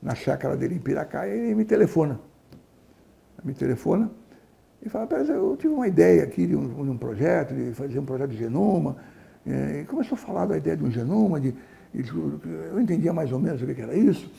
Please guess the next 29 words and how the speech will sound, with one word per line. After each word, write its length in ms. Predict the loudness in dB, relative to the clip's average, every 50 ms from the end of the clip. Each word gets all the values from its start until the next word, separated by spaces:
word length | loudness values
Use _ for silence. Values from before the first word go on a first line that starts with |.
| -20 -8 -4
<laughs> 920 | -2 -2 -2 -2 -6 -14 -10 -4 -4 -2 -2 -2 -4 -8 -8 -12 -12 -6
e 360 | -2 2 2 4 4 4 2
fui 200 | 0 0 0 0
ficando 360 | 0 0 -2 0 0 2 2 0
fascinado 500 | -2 -4 -6 -6 -6 -6 -4 -4 -4 -4
pela 180 | -4 -4 -6
ideia, 300 | -4 -4 -2 0 0 0
e 40 | 0
começou 360 | 0 0 -2 0 2 4 2
a 20 | 2
dissertar 460 | 2 2 0 0 0 0 -2 -2 -2
sobre 220 | -2 -4 -4 -4
a 20 | -4
ideia, 320 | 0 0 2 2 0 -2 -6 -12 -20 -20 -20 -20 -20 -20 -20 -20 -8 -8
e 40 | -2
falou, 160 | 0 2 4
"Você 60 | 4 4
não 80 | 6
quer 120 | 6 4 4
passar 240 | 4 4 6 6
o 40 | 6
resto 300 | 8 8 6 6 4 0
do 60 | -4
feriado 440 | 0 2 2 4 4 4 4 4 2
aqui 160 | 0 0 0
na 100 | 0 2
minha 180 | 0 0 -2 -4
chácara 380 | -4 -4 -4 -4 -2 -4 -6 -6
em, 200 | -8 -10 -12